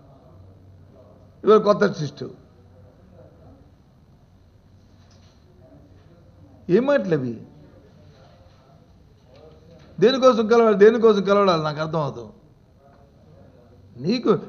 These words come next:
నీ అభిప్రాయం, నీ, నీ కా-, నీ ఆలోచన అది, నీ పార్టీ తాలూకా అభిప్రాయం అది. నీకు దే-, రాష్ట్ర ప్రయోజనాల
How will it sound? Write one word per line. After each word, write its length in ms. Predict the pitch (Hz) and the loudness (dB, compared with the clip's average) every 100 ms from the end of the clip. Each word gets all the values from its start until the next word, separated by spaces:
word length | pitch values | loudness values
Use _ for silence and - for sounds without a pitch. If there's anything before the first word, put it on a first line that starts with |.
| - | -4
నీ 100 | 185 | 2
అభిప్రాయం, 440 | 220 233 220 247 226 | 4 4 4 4 4
నీ, 80 | 214 220 196 | 2 2 0
నీ 60 | 208 | 0
కా-, 240 | 202 208 196 | 4 4 4
నీ 80 | 202 | 4
ఆలోచన 400 | 214 240 175 180 | 6 6 4 -2
అది, 140 | 143 135 - - - - _ - - - | -6 -10 -16 -20 -20 -20 _ -20 -20 -4
నీ 80 | 196 | -2
పార్టీ 320 | 175 214 233 226 | 4 4 4 2
తాలూకా 220 | 226 196 - - | 2 2 -2 -4
అభిప్రాయం 420 | 185 226 226 233 | -2 2 6 6
అది. 180 | 196 156 131 - - - - - _ | 4 0 -6 -12 -20 -20 -20 -20 _
నీకు 160 | 175 180 151 | -2 0 4
దే-, 160 | 196 180 | 4 6
రాష్ట్ర 220 | 196 220 | 4 4
ప్రయోజనాల 320 | 208 220 233 | 4 4 4